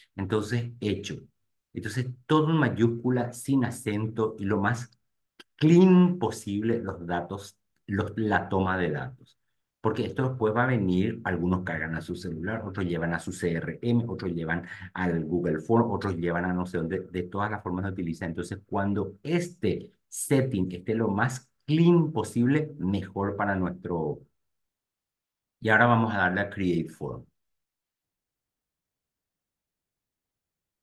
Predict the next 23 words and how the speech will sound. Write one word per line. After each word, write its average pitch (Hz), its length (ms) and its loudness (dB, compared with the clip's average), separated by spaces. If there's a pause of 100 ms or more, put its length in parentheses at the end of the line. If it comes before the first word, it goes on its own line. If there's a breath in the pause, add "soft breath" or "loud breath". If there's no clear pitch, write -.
(1040)
Hemos 127 360 0
terminado 117 800 0
el 76 220 -8
form. 64 320 -18 (1600)
Todavía 85 460 -2
no 101 120 -4
voy 95 80 -4
a 90 60 -4
publicar 104 480 -6
mi 117 120 -2
campaña, - 640 -10 (320)
porque 98 260 -2
ahora 95 280 0
quiero 110 300 -4
la 98 120 -2
misma 151 500 -2
campaña 113 640 -4
y 92 160 -10
quiero 87 220 -8
aprovecharla 90 800 -6
en 90 200 -10
forma 98 480 -6
de 104 380 -6